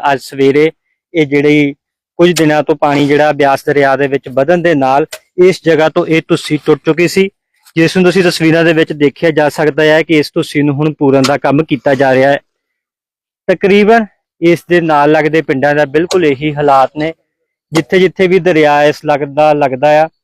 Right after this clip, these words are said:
ਉਸ ਦੇ ਵਿੱਚ ਤੁਸੀਂ ਦੇ ਉੱਤੇ, ਥਾਂ ਥਾਂ ਦੇ ਉੱਤੇ ਲੋਕਾਂ ਦੇ ਵਿੱਚ, ਮਨ ਦੇ ਵਿੱਚ ਡਰ ਆ ਕਿ ਕਿਤੇ ਕਿਸੇ ਸਮੇਂ ਵੀ ਜਿਹੜੀ ਇਹ ਤੁਸੀਂ ਟੁੱਟ ਸਕਦੀ ਹੈ। ਉਸ ਦੇ ਨਾਲ ਹੀ ਪਿੰਡ ਵਾਸੀ ਵੀ ਇੱਥੇ ਮੌਕੇ ਤੇ ਮੌਜੂਦ ਨੇ, ਉਹਨਾਂ ਦੇ ਨਾਲ ਵੀ ਗੱਲਬਾਤ ਕਰਾਂਗੇ ਕਿ ਇਹ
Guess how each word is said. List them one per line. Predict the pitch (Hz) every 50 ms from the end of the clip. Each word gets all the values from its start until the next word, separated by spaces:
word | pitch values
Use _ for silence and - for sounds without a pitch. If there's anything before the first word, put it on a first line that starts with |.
| _ _ _ _ _ _ -
ਉਸ | 190 185 185 165 - -
ਦੇ | 202 196
ਵਿੱਚ | 175 160 175 170 - - 190 -
ਤੁਸੀਂ | 196 175 - - 165 156 147
ਦੇ | 156 165
ਉੱਤੇ, | 156 139 - - 165 160 165 160 _ _ _ _ _ _ _ _ _ _ -
ਥਾਂ | 190 185 196 214
ਥਾਂ | 190 196 196 208
ਦੇ | 202 190 208
ਉੱਤੇ | 180 156 135 - 170 165 165 165 151 156 156 160 175 170 170 170 165
ਲੋਕਾਂ | 143 151 156 156 151 170 180 175 170
ਦੇ | 160 170 175
ਵਿੱਚ, | 160 151 160 151 - 180
ਮਨ | 170 160 151 143 147 143
ਦੇ | 156 156
ਵਿੱਚ | 151 160 - 175
ਡਰ | 147 143 143 139 135 147 151
ਆ | 147 151 151 _ _ _ _ _ _ - -
ਕਿ | 175
ਕਿਤੇ | - - 170 139 170 170 175 175 - _ _ _ _ -
ਕਿਸੇ | 196 180 - 226 220
ਸਮੇਂ | - 208 175 165 165 165
ਵੀ | 160 165
ਜਿਹੜੀ | 151 156 156 151 160 175
ਇਹ | 175
ਤੁਸੀਂ | - 180 156 - 165 165 -
ਟੁੱਟ | 165 156
ਸਕਦੀ | - - 175 143 127 120 127 135 139 151
ਹੈ। | 165 170 _ _ _ _ _ _ _ _ - -
ਉਸ | 185 196 - -
ਦੇ | 226 226
ਨਾਲ | 214 190 180 180 185 185
ਹੀ | 190
ਪਿੰਡ | - 185 165 160
ਵਾਸੀ | 165 180 180 175 - 220 208
ਵੀ | 190 202
ਇੱਥੇ | 180 - - 202 202 196 196 180
ਮੌਕੇ | 170 147 139 - - 160
ਤੇ | 160 180 175
ਮੌਜੂਦ | 175 175 160 139 147 139 143 139 147
ਨੇ, | 175 185
ਉਹਨਾਂ | 185 156 143 151 156
ਦੇ | 151 170
ਨਾਲ | 170 165 160 156 151
ਵੀ | 147 170 165
ਗੱਲਬਾਤ | 135 151 139 139 131 143 156 160 -
ਕਰਾਂਗੇ | - 147 139 131 151 170 165 175 190 202 - _ - _ - _ _ _ _ -
ਕਿ | 208
ਇਹ | 220 214 208 208 -